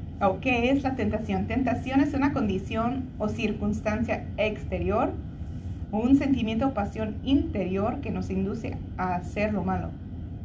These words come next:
Nadie ha escapado a la experiencia de ser tentado a hacer el mal.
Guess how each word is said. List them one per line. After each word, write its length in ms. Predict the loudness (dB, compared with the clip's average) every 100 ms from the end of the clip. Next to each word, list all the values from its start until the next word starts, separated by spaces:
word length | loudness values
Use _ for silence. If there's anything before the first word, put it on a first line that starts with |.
| -2
Nadie 280 | 0 4 4
ha 120 | 4
escapado 600 | 2 0 -2 2 2 2
a 60 | 2
la 100 | 2
experiencia 720 | 0 -2 0 2 2 0 -2
de 120 | -2
ser 380 | 0 2 2 0
tentado 500 | -2 -2 2 4 2 -2
a 80 | -4
hacer 400 | -2 -2 -2 -2
el 160 | -4
mal. 200 | -2 -2